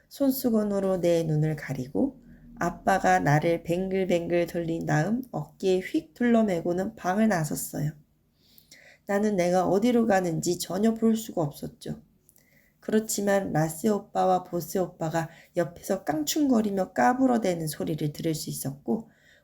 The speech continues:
몸으로도 알 수 있었어요. 라세 오빠와 보세 오빠가 때때로 내 발가락을 꼬집으며 이렇게 말했으니까요.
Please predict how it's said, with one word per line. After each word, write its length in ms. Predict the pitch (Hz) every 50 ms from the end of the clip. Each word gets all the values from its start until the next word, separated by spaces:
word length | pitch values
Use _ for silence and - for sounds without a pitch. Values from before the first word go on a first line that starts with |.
| _
몸으로도 540 | - 208 214 226 226 226 226 214 208 202 214
알 160 | 165 147 147
수 160 | 143 - -
있었어요. 540 | 208 - - - - - - - 143 143 147 - - - _ _ _ _ _ _ _ _ _ _ _ _ _ _ _ _ _ _
라세 380 | - 160 156 156 - - - 185
오빠와 420 | 170 170 - - - 165 165 165
보세 320 | - - 151 147 - -
오빠가 460 | 160 151 147 - 151 147 156 156 - -
때때로 480 | 214 214 220 - - 214 208 190 180
내 200 | 160 165 175 170
발가락을 640 | - - 170 175 175 - 175 147 156 156 156 156 156
꼬집으며 520 | - 226 226 220 - - - 185 170 175
이렇게 420 | 170 - - 214 214 202 - - 214
말했으니까요. 840 | 190 156 143 143 151 - - - 170 156 143 143 - - - - -